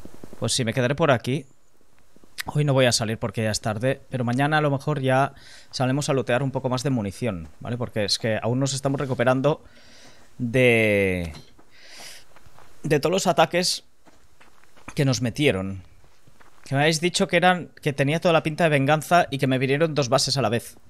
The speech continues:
Podría ser, ¿eh? Perfectamente. Podría ser perfectamente que me vinieran dos bases, bases a la vez, porque esto era el águila.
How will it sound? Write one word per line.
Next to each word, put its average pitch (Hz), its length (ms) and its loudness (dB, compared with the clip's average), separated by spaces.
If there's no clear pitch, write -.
Podría 143 320 4
ser, 110 200 0
¿eh? 131 60 -2
Perfectamente. 113 680 -2
Podría 139 300 2
ser 170 160 -2
perfectamente 160 600 0
que 160 80 2
me 143 100 4
vinieran 151 320 2
dos 143 140 0
bases, 139 300 0
bases 127 480 2
a - 20 0
la 120 80 4
vez, 135 160 2
porque 120 240 -4
esto - 320 -2
era 160 120 2
el 113 60 2
águila. 104 340 0